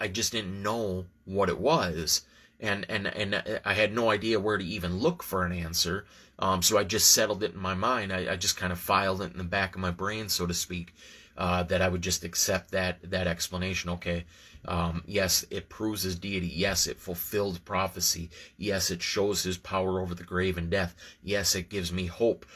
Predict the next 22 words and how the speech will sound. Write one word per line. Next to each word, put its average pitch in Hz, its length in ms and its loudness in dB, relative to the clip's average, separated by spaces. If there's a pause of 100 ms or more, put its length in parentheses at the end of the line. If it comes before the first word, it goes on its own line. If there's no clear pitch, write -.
(180)
knowing 95 640 2 (280)
that 92 240 -4
I 104 220 4
too 123 220 -2
will 101 160 2
rise 90 240 2
from 87 140 -4
the 87 80 0
dead. 85 220 -4
If 85 120 -12
he 113 160 -2
rose 110 300 6
from 92 160 -4
the 90 100 0
dead 92 240 0
and 87 120 -4
he 101 160 -10
told 101 340 2
me 110 220 -2
that 92 160 2
I 104 200 4
will, 92 360 0